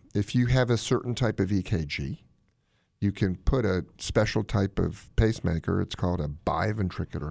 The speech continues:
pacemaker, and that can make the heart stronger. Um, there's lots of things you can do. Um,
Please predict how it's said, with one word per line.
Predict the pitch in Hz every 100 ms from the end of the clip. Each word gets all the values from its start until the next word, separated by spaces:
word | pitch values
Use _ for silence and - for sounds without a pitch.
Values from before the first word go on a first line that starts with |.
| -
pacemaker, | 85 90 87 98 110
and | 101 127 123
that | 147 185
can | - 92
make | 85 -
the | 80
heart | - -
stronger. | - - - - - _ _ _ - - _ -
Um, | 101 101
there's | 131 117
lots | 101 101 104 -
of | 71
things | 76 71 -
you | -
can | - -
do. | - - - - _ _ _ -
Um, | 104 104 104